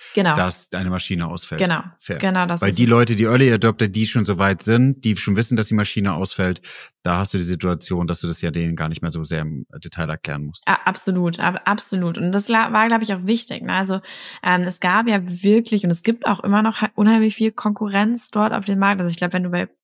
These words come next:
Speaker 1: Google Predictive Maintenance eingibst, ey, da bist du erschlagen von Angeboten, also wirklich. Ähm, und viele Unternehmen haben's auch, oder eigentlich hat, die meisten haben's halt nicht geschafft. Und ich glaub auch, dass Timing da eine ganz,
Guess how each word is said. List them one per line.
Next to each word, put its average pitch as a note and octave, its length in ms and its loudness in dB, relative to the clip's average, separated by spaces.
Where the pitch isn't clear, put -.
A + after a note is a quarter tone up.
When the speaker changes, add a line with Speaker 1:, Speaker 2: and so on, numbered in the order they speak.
Speaker 1:
Google G3+ 280 2
Predictive F3+ 500 -4
Maintenance F3+ 480 -2
eingibst, F3 480 -4
ey, E3+ 80 -6
da E3+ 60 -4
bist F3 240 -6
du - 20 -8
erschlagen F3+ 1120 -2
von F3 120 -4
Angeboten, E3+ 640 -2
also E3+ 220 -4
wirklich. F#3 420 -2
Ähm, F3 520 2
und F#3 180 2
viele A#3+ 540 4
Unternehmen F#3+ 480 2
haben's F#3 260 0
auch, - 160 -10
oder G3+ 100 0
eigentlich G#3 260 0
hat, F#3+ 80 -2
die F3+ 60 -2
meisten F#3 340 2
haben's G#3 140 4
halt F#3+ 140 2
nicht F#3+ 180 -2
geschafft. A#3+ 460 0
Und F#3+ 300 -2
ich F3+ 160 -8
glaub F#3+ 180 2
auch, G3 100 0
dass F3+ 240 -4
Timing G3 440 0
da E3+ 80 0
eine E3+ 120 0
ganz, F3+ 400 -2